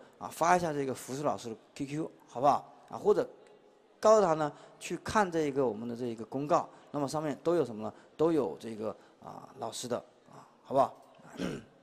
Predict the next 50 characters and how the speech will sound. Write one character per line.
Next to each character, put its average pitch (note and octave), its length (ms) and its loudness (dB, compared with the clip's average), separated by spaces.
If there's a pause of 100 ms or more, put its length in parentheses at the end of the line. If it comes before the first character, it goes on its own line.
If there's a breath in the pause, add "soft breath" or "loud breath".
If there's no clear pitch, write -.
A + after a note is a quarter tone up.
(880)
OK， C3 220 -2 (140)
好， B2 100 -12
那 C3 80 2
我 C#3 60 6
们 B2+ 120 0
接 D3 140 2
着 C#3 80 4
往 G#2+ 100 0
下 A2 120 -8
讲。 G#2 160 -10 (560 loud breath)
好， B2+ 160 -2
同 D#3+ 80 2
学 - 20 4
们， D#3 140 2 (220)
那 C#3+ 120 -6
么 D3+ 180 2 (240)
同 C#3 120 0
学 - 0 -
们 B2+ 180 0 (160)
注 D#3 140 2
意 - 20 4
了 C3+ 100 2
啊， G2 240 -2 (220)
注 C#3 100 2
意 C#3 40 6
了， A#2 180 2
我 B2 140 -2
刚 F3 140 2
才 G3 100 2
是 F#3+ 100 -2
不 F#3+ 80 -2
是 F#3+ 40 2
跟 E3+ 120 -4
你 D3+ 100 -4
讲 A2 220 -8
过， G#2 180 -6 (380 loud breath)
这 E3+ 140 -2
个 D#3+ 80 8
浏 C#3 100 8
览 D3+ 180 6
器， C#3+ 280 -4 (200 loud breath)
我 - 80 -6
们 C#3+ 140 0
这 E3 60 2
个 E3 40 0
地 G3+ 240 0
址， A2+ 220 -4
我 G2 220 -2
发 F3 320 0
送 F3+ 180 -4